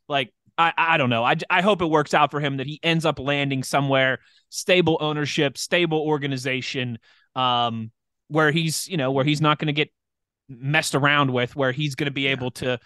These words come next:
Speaker 1: you know, to stay there as a head coach for a decade, for a long time, for something like that. Um, which I think is, to be fair, becoming more common around the N F L. Like, there are still a lot of organizations that have that quick trigger of like, "All right,
Speaker 2: Mm-hmm.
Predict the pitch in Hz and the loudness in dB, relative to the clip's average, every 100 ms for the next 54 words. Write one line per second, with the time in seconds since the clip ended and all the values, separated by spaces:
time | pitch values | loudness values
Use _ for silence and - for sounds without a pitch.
0 | - - - 170 156 165 - 196 175 170 | -16 -12 0 2 2 0 2 4 6 4
1 | 156 147 156 143 - 151 147 - 147 135 | 4 2 0 -2 0 2 0 -4 -4 -4
2 | 131 139 131 139 131 131 - 131 131 131 | 0 0 0 0 -2 -2 -4 -4 2 4
3 | 131 127 - 123 123 120 123 - 127 127 | 4 2 -2 -2 -2 -6 -8 -6 -4 -2
4 | 123 120 - 123 117 - _ _ _ 127 | -2 -2 -2 0 0 -4 _ _ _ -4
5 | 123 117 113 117 _ _ 226 311 320 359 | -2 -4 -6 -14 _ _ -2 0 2 0
6 | 294 285 190 - 214 196 226 190 170 - | 0 -2 -2 -2 -2 0 2 2 2 0
7 | 202 185 175 - 160 151 131 123 127 120 | 2 2 2 2 2 2 2 -2 -2 -2
8 | 117 113 127 110 123 208 185 190 208 247 | -6 -4 -4 -4 -2 0 4 4 2 0
9 | 240 226 220 202 208 202 175 185 202 180 | 4 4 4 2 0 0 0 0 -2 -6
10 | - _ _ - 143 165 180 175 - 190 | -8 _ _ -12 -2 0 0 -2 -2 -4
11 | - 175 185 190 - _ - 147 131 - | 0 2 4 2 0 _ -8 -6 -4 2
12 | 160 147 139 | 4 4 2